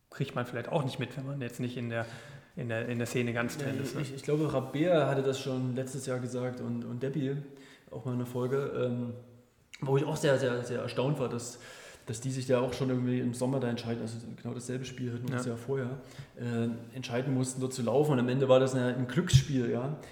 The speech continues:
Speaker 2: äh, dass, dass sie zu irgend-, oder im Frühjahr das schon gebucht haben und dann waren sie
Speaker 1: Ja.
Speaker 2: im, im Winter auf der Liste drauf, wo noch keiner wusste, was mit Corona ist.
Speaker 1: Ja.
Speaker 2: Und das,
Speaker 1: Das
Speaker 2: also
Speaker 1: ist auch nicht,
Speaker 2: ist
Speaker 1: auch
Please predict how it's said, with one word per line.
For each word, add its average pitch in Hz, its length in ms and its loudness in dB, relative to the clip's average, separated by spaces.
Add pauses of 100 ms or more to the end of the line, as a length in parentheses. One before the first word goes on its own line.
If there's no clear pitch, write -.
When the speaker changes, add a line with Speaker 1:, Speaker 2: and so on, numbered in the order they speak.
(300)
Speaker 2:
äh, 127 240 0
dass, 123 440 -4
dass 127 200 -10
sie 127 140 -8
zu 147 120 -6
irgend-, 139 260 0
oder 110 100 0
im 113 100 2
Frühjahr 190 380 6
das 143 140 2
schon 135 160 0
gebucht 185 440 -2
haben 139 340 0
und 139 160 -2
dann 143 180 6
waren 147 120 4
sie 147 140 -4 (260)
Speaker 1:
Ja. 127 160 -2
Speaker 2:
im, 151 280 2
im 139 200 2
Winter 170 600 4 (220)
auf 147 120 -8
der 147 120 -2
Liste 180 260 0
drauf, 139 340 0
wo 147 60 0
noch 131 100 0
keiner 151 460 -2
wusste, 160 520 -2
was 139 160 -4
mit 147 100 -4
Corona 139 360 0
ist. 131 180 0
Speaker 1:
Ja. 131 60 2
Speaker 2:
Und 139 80 2
das, 131 220 -2 (600)
Speaker 1:
Das 117 160 -2
Speaker 2:
also 135 120 4
Speaker 1:
ist 127 80 8
auch 143 100 8
nicht, 147 160 4
Speaker 2:
ist 156 140 4
Speaker 1:
auch 170 80 4